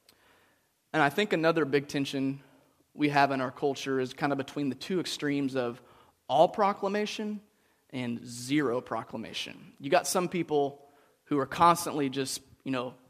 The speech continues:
preaching to people. You got, you know, I mean, uh, the bullhorn guy is the most obvious example that's ex-,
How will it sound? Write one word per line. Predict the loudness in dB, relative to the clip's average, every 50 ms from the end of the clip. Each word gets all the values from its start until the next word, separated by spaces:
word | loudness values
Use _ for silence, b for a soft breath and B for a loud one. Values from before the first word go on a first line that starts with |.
| _ _ -10
preaching | 0 4 4 4 4 4 0 -2
to | -2 -2
people. | -4 -6 -6 -4 0
You | 2
got, | 2 2
you | 2 2
know, | 0 0 0 -2 -4 -8
I | -8
mean, | -6 -6 -6 -6 -8 -10 -10
uh, | -12 -10 -10 -10 -10 -12 -12 -10
the | -8 -6
bullhorn | -2 2 2 2 2 2 0 -2 -4 -2 0
guy | 0 0 0 0 0 -4 -6 -10
is | -10 -10 -8
the | -6
most | -6 -6 -6 -4
obvious | -4 -4 -4 -4 -4 -6 -6 -8
example | -10 -10 -10 -10 -10 -10 -10 -10
that's | -10 -10 -10
ex-, | -12 -12 -14